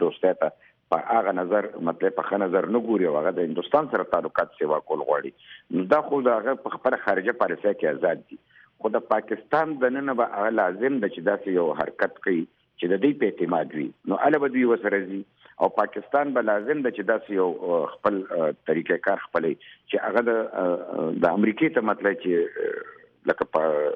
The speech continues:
قابل قبولي. ځکه چې ملګرتیا چې کوم دی، نو یک طرفه نه کېږي، هغه دو طرفه وي.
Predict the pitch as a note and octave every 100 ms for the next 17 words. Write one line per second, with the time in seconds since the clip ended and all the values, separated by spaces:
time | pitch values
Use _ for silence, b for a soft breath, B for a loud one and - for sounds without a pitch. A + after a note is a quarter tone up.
0 | - _ - F2 F2+ - E2+ F2 E2 D#2
1 | B B - - C#3 D3 A#2 G#2+ A2 G2+
2 | G#2 G2 D3 D3+ C3 - G#2 A2 C3 A2
3 | F#2 - F#2+ F2+ - C3 B2+ G2+ F2+ F2+
4 | F#2+ F2+ D#2 D2+ - D#2